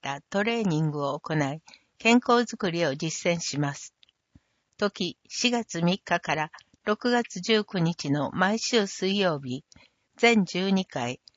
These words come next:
十四時四十五分から十六時。三月二十七日水曜日、十四時三十分から事前説明会を行います。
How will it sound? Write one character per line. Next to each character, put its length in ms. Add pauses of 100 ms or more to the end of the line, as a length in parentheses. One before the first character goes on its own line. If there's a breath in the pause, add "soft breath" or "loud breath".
(300)
十 220
四 160
時 180
四 220
十 180
五 160
分 240
か 180
ら 220
十 220
六 320
時。 260 (1160)
三 300
月 280
二 160
十 220
七 320
日 240
水 300
曜 200
日、 280 (260 loud breath)
十 220
四 180
時 140
三 260
十 140 (100)
分 220
か 160
ら 160 (180)
事 160
前 200
説 340
明 160
会 340
を 100
行 180
い 260
ま 180
す。 200